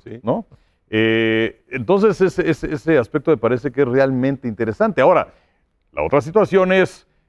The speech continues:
Speaker 2: negociar selecciones colegiales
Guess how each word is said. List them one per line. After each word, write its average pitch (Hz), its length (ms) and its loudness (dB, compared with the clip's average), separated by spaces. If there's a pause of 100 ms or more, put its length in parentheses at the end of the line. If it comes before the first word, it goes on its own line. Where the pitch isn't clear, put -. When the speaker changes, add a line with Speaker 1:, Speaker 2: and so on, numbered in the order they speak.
(340)
Speaker 2:
negociar 127 800 2
selecciones 113 600 -2
colegiales 131 760 0